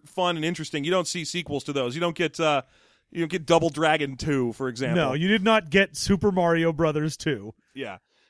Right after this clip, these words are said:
Speaker 1: Instead, it's been Silent Hill and, uh,
Speaker 2: Resident Evil.
Speaker 1: Resident Evil, yeah. I, I'm surprised they haven't done a Fatal Frame movie. If I, um, that, it just seems like a natural, perfect medium for it.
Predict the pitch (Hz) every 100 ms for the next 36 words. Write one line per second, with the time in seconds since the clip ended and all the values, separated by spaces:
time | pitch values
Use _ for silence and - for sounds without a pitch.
0 | - 160 - 202 175 160 175 165 - 175
1 | 170 165 165 165 160 160 160 143 135 131
2 | 123 123 120 120 165 202 254 233 196 233
3 | 226 247 247 247 147 151 143 151 139 143
4 | 131 117 - _ _ _ - 165 165 196
5 | 185 202 226 170 170 156 156 143 - 143
6 | 127 - 117 110 113 107 110 123 117 -
7 | 151 170 151 156 - 160 - 233 208 180
8 | 165 160 170 - 165 151 143 165 160 143
9 | 151 156 131 117 113 117 104